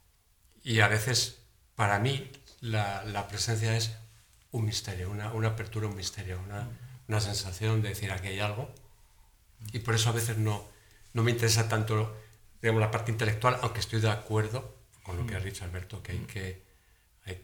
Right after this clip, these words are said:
Speaker 1: que, la fe también hay que comprenderla, ¿no? O sea,
Speaker 2: Ujú.
Speaker 1: no hay que ir más allá de, de la experiencia.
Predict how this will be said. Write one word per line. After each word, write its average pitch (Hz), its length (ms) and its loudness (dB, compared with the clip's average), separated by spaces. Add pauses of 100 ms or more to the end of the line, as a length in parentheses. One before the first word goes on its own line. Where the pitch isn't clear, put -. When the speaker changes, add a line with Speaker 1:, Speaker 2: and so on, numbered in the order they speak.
Speaker 1:
que, 92 500 -4 (520)
la 95 160 -6
fe 104 200 -4
también 101 320 -4
hay 98 100 -4
que - 140 -10
comprenderla, 90 680 -4
¿no? 113 160 -8 (120)
O 123 40 -4
sea, 104 160 -2
Speaker 2:
Ujú. - 80 0
Speaker 1:
no - 80 -6
hay 95 80 -8
que 101 140 -6
ir 98 140 -4
más 95 280 -4
allá 90 320 -4
de, 82 280 -10 (320)
de 104 120 -6
la 90 80 -6
experiencia. 90 520 -12